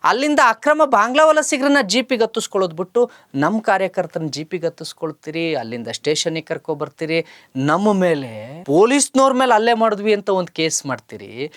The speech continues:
ಮತ್ತೆ ಅಲ್ಲಿ ದುಡ್ಡು ಕೇಳಿದ್ವಿ ಅಂತ ಹೇಳಿ, ಯಾರನ್ನ ದುಡ್ಡು ಕೇಳಿದ್ವಿ, ಯಾಕೆ ದುಡ್ಡು ಕೇಳೋಣ ನಾವು?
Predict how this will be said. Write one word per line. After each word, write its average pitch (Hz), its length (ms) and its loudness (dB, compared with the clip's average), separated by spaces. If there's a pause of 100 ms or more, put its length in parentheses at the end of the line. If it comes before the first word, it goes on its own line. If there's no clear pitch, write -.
(220)
ಮತ್ತೆ 247 220 2
ಅಲ್ಲಿ 254 360 0
ದುಡ್ಡು 262 180 2
ಕೇಳಿದ್ವಿ 320 560 2
ಅಂತ 269 240 0
ಹೇಳಿ, 165 340 -2
ಯಾರನ್ನ 285 400 -2
ದುಡ್ಡು 247 200 -8
ಕೇಳಿದ್ವಿ, 175 460 -4
ಯಾಕೆ 196 380 -2
ದುಡ್ಡು 220 160 -6
ಕೇಳೋಣ 208 340 -2
ನಾವು? 151 500 -12